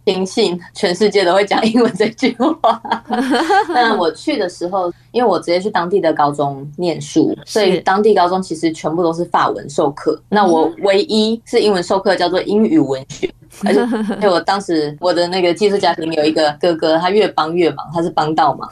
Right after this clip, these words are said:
Speaker 1: 的。我说我就是都听不懂，他就跟我说：“啊，你不能上这种科学班，你要转去文学班。”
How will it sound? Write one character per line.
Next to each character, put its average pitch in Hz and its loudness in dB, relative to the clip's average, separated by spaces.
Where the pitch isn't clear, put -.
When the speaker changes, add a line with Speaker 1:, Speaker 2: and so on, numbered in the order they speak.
Speaker 1:
的。 147 -12
我 185 2
说 214 2
我 175 4
就 180 -4
是 196 0
都 185 -2
听 180 -6
不 185 2
懂， - -6
他 233 0
就 254 2
跟 247 0
我 180 0
说 190 0
：“啊， 185 2
你 175 -6
不 294 -2
能 262 0
上 254 -4
这 269 -4
种 185 -2
科 277 -6
学 160 -4
班， 160 -6
你 196 -4
要 226 2
转 214 0
去 240 -2
文 165 2
学 147 -2
班。” 135 -4